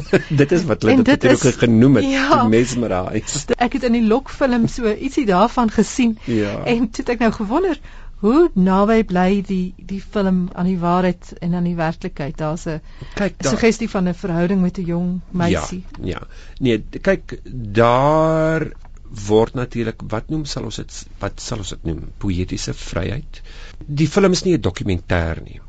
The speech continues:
Speaker 1: So met ander woorde, daar is sekere goeters wat nie noodwendig feite is nie. Soos, daar is, ons weet nie of daar, daar was nie, sover ons weet, ooit 'n verhouding tussen hom en hierdie jong,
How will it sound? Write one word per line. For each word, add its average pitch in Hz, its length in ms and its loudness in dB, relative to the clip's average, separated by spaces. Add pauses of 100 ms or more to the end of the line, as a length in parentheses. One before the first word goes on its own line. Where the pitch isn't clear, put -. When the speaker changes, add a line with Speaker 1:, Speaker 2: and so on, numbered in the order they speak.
(140)
Speaker 1:
So - 180 -4
met 135 100 0
ander 156 180 4
woorde, 160 200 2
daar 117 220 2
is 120 100 -6
sekere 131 260 -4
goeters - 320 -8
wat - 180 -6
nie 117 320 -2
noodwendig 95 880 -4 (200)
feite - 520 0
is - 180 -8
nie. - 160 -14 (220)
Soos, - 340 -4
daar 123 220 4
is, 139 120 -2 (340)
ons 156 260 2
weet 131 340 4
nie 135 160 4
of 120 160 -4
daar, 104 180 2
daar 117 300 2
was 151 300 2 (100)
nie, 170 160 2
sover 113 420 -2
ons 95 260 -4
weet, 92 280 -2
ooit 117 180 -2
'n 87 60 -12
verhouding 87 340 0
tussen 82 200 -6
hom 90 200 -2
en 87 160 -2
hierdie 90 200 -2
jong, 87 260 -2